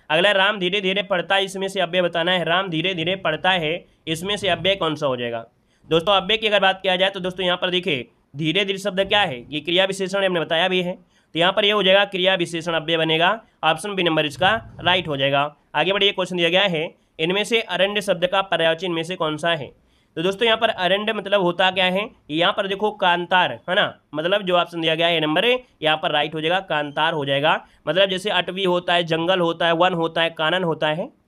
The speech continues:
है ना? मतलब कांतार के पर्यायवाची में कानन होता है, जंगल होता है, वन होता है, अटवी होता है, ये होते, तो ऑप्शन क्या बनेगा? ए नंबर राइट हो जाएगा।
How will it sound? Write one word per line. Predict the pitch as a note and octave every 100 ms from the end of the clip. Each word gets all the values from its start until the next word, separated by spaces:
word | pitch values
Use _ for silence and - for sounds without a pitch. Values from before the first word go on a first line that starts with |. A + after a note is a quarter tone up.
| -
है |
ना? | G#3 D#3 - _ -
मतलब | D3 F#3 G3
कांतार | E3+ D#3+ D#3 F3 G#3+
के | G#3+
पर्यायवाची | F#3+ E3 D#3+ D#3+
में | G3 G3
कानन | E3 D#3 F3+
होता | E3+ E3+
है, | F3 E3
जंगल | D3+ E3+
होता | E3+ E3 E3+
है, | D#3
वन | E3+ F3
होता | E3 E3
है, | D#3+
अटवी | E3 E3+
होता | F#3 D#3+ D#3
है, | D3+ G3 E4+ _ _
ये | C#3+ D3
होते, | C#3 E3
तो | E3+
ऑप्शन | D#3+ D#3+ G#3
क्या | A3
बनेगा? | G3+ D3 C3+ D3+
ए |
नंबर | C#3+ C#3 D#3+ A3 - _ E3
राइट | F3 F#3+
हो | E3
जाएगा। | D#3+ D#3+ E3+